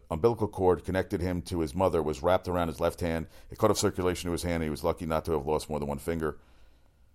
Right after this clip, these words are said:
But he still runs better than any tight end. They're comparing him to Gronk. He said, he, you know, "You live with each day proving you can do anything that someone with five fingers can do."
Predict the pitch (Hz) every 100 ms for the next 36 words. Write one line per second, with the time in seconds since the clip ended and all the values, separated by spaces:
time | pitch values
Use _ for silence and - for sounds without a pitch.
0 | _ - 85 - 107 98 92 - 92 87
1 | 85 87 85 87 85 82 80 76 80 92
2 | 87 85 80 80 85 87 87 - - -
3 | - - - - - - - - - -
4 | - - _ - - - _ - - -
5 | - - - - - - - - - _
6 | _ _ - - - _ _ - 82 85
7 | 92 87 80 82 90 87 92 104 92 92
8 | 104 - 98 - 101 90 90 90 87 90
9 | - 90 90 82 - - - 82 - 95
10 | 87 87 80 - 85 82 80 71 76 80